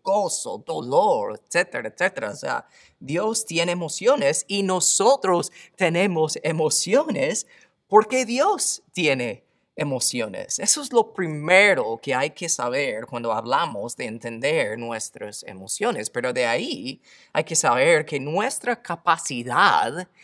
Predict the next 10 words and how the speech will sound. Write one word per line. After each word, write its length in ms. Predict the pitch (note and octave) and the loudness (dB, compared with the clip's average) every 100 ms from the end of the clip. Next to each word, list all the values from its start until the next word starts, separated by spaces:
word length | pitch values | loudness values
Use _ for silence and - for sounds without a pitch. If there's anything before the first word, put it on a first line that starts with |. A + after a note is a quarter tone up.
| - - | -20 -2
de 160 | E3 | 2
sentir 920 | D3 D#3+ C3 A#2 - G#3 B2 G#3 - - _ _ | 2 2 -2 -8 -6 -4 -4 -6 -10 -14 _ _
es 340 | D3+ F3+ - - | 0 0 -2 -4
un 260 | F3 D#3+ D#3+ - | -4 -4 -6 -10
regalo 920 | C#3 C#3 D3 C3+ F#3 F3+ A2+ A2+ C3 _ _ _ _ _ | -10 -2 -2 0 0 0 -2 -4 -6 _ _ _ _ _
de 260 | A#2 C3+ | -8 -6
Dios. 600 | D3 C#4 - - - - | -2 -4 -4 -12 -18 -10
Porque 300 | - E3+ F#3 | -6 -4 0
sin 480 | F#3 - A#3+ C4+ F4+ F4 - | 4 6 6 4 0 -4 -2
emociones, 840 | G#3+ G3+ F3 - G4+ G#3 F#3+ - | 0 2 2 2 2 0 -2 -4